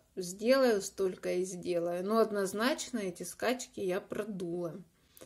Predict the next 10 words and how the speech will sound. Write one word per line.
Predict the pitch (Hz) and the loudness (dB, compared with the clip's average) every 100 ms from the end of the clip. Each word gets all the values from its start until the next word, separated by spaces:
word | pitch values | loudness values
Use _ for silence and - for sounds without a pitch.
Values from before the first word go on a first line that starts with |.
| - _ - - _ _ _ _ | -20 _ -20 -20 _ _ _ _
Ну, | 247 | 6
ничего | 330 339 - 208 | 8 8 6 -2
страшного. | - 233 269 381 - 302 285 269 262 254 - _ _ - | 0 2 4 4 0 0 2 0 0 -4 -16 _ _ -6
Ещё | 196 - 190 | -4 -2 -2
всё | 180 - | -2 -4
впереди. | 175 - 185 185 190 214 285 330 330 _ _ _ - | -4 -2 0 0 0 2 2 0 -4 _ _ _ -8
А, | 180 185 185 | -4 -4 0
у | 208 | 2
Грега | 196 226 226 196 196 190 | 8 12 12 10 6 4
на | 185 190 190 185 185 180 175 175 175 | 2 0 2 2 0 0 -2 -4 -8